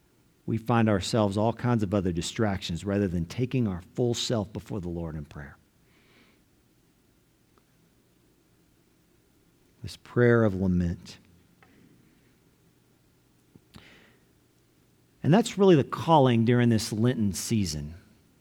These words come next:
for each of us. It's really the calling during this Holy Week. We, in one day, will gather back in this place and celebrate the resurrection of Jesus.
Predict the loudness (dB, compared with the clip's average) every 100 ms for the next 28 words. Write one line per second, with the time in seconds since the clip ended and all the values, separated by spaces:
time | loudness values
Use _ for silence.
0 | _ -10 -4 -4 -4 -8 -10 -12 -16 -14
1 | -14 -14 -18 _ _ _ _ _ _ _
2 | -20 -20 _ _ -6 -4 2 6 8 6
3 | 2 -2 2 4 4 4 2 2 2 0
4 | -2 -12 -20 -2 2 4 4 2 0 -2
5 | -2 0 2 4 4 2 -4 -16 -8 -2
6 | 0 0 2 4 4 4 2 2 0 -2
7 | -4 -8 -18 _ _ -10 -6 0 2 4
8 | 4 4 2 2 0 -2 0 -2 -4 -4
9 | -2 -2 -4 -6 -12 -16 _ _ -10 -2
10 | 2 4 4 2 0 0 -4 -2 -2 -2
11 | -2 0 -2 -6 -10 -8 -8 -10 -12 -12
12 | -12 -16 -16 -16